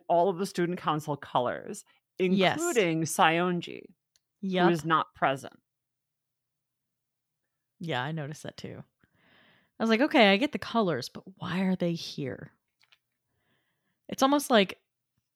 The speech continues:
Speaker 2: celebrating, I guess. In a weird way, Toga is celebrating.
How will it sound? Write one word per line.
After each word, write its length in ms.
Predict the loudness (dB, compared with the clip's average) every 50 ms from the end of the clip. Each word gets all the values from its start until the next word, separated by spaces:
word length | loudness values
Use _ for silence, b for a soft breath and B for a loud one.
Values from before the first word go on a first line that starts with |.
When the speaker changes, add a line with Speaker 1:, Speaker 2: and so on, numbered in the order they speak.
| _ -20
Speaker 2:
celebrating, 1200 | -18 -14 -12 -10 -6 -2 -2 0 0 2 0 0 0 0 0 0 0 2 2 2 0 0 0 -2 -2
I 160 | -4 -4 -4 -4
guess. 640 | -4 -2 -2 0 0 -2 -4 -6 -10 -12 -12 -12 -12 -14 -18 _ _ _ _ _ _ _ _ _ _ _ _ _
In 140 | 0 2 2
a 40 | 2
weird 280 | 2 2 2 2 2
way, 300 | 4 4 4 4 4 2
Toga 420 | 0 -4 -6 -6 -4 -4 -4 -4 -4
is 480 | -4 -4 -6 -6 -6 -8 -10 -12 -14 _ -14
celebrating. 880 | -10 -6 -4 -4 -2 -2 -2 -2 -2 -2 -2 -2 -4 -6 -6 -8 -10